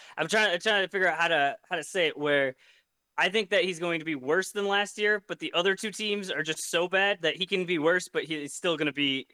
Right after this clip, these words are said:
they're still gonna be the second best team in, in the conf-, or in the division. So Geno will be worse, but the team will be fine enough where I,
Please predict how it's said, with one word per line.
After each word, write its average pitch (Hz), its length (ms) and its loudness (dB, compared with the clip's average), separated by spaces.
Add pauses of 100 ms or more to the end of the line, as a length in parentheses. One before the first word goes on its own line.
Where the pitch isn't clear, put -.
they're 156 120 0
still 180 180 0
gonna 165 100 -2
be 156 100 -2
the 143 80 -4
second 151 300 -4
best 127 220 -4
team 127 320 -4
in, 131 240 -4
in 131 120 -6
the 123 100 -6
conf-, 123 300 -8
or 139 140 0
in 139 80 0
the 131 60 -2
division. 123 480 -6 (600)
So 123 380 0 (600)
Geno 190 280 2
will 190 220 2
be 196 140 0
worse, 175 520 0 (320)
but 156 240 -2
the 139 80 -6
team 170 260 -2
will 156 120 -2
be 151 160 0
fine 156 320 2
enough 143 340 0 (480)
where 139 520 2
I, 151 100 -4